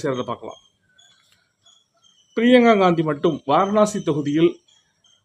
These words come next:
பிரதமர் நரேந்திர மோடி எதிர்த்து போட்டியிட்டிருந்தால் ரெண்டு முதல் மூன்று லட்சம் வாக்கள் வித்தியாசத்தில் வெற்றி பெற்றிருப்பார் என்று கூறியிருக்கிறார்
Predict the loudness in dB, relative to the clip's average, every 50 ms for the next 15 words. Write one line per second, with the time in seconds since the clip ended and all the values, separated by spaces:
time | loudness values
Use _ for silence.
0 | _ _ -2 -2 0 2 4 4 4 2 2 2 2 2 4 4 4 4 4 2
1 | 0 -2 -6 -4 -6 -4 -2 -2 -4 -4 -4 -6 -4 0 2 2 2 2 -2 -6
2 | _ _ _ -8 -2 0 0 2 2 0 0 -2 -2 -2 -2 -2 0 -2 -2 -4
3 | -4 -2 0 0 0 0 -2 -2 -2 -4 -4 -2 -2 -2 -2 -2 -4 -4 -4 -4
4 | -4 -4 -4 -4 -8 -10 _ -6 -4 -2 -2 -2 -2 -4 -4 -6 -8 -8 -10 -12
5 | -12 -8 -8 -8 -8 -8 -12 -18 -16 -12 -10 -8 -8 -8 -10 -10 -10 -8 -8 -8
6 | -8 -8 -6 -4 -4 -4 -4